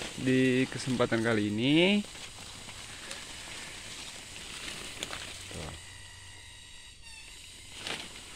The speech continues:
saya ingin melakukan pengambilan entres. Sengaja saya dokumentasikan biar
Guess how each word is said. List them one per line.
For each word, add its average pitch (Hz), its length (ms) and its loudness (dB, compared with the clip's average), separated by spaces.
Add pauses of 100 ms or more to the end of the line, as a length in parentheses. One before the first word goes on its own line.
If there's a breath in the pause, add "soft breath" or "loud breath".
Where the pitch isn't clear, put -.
(720)
saya 113 160 0
ingin 123 160 6
melakukan 120 340 2
pengambilan 117 460 4
entres. 147 480 10
Sengaja 123 420 8
saya 135 320 8
dokumentasikan 120 1000 4
biar 120 480 8